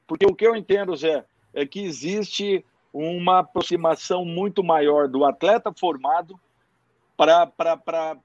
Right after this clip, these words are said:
pra equipe principal. É, é, é, existe, é, uma,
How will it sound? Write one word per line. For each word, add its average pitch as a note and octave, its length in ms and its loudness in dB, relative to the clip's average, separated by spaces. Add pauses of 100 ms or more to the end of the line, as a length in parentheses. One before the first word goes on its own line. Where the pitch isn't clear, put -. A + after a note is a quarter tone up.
pra D#3+ 160 -8
equipe D#3+ 260 -12
principal. C3+ 800 -6 (340)
É, C3 80 -4
é, C#3+ 360 2
é, C#3 180 -2 (320)
existe, D#3+ 680 -4 (280)
é, D3+ 520 4
uma, D#3+ 720 -2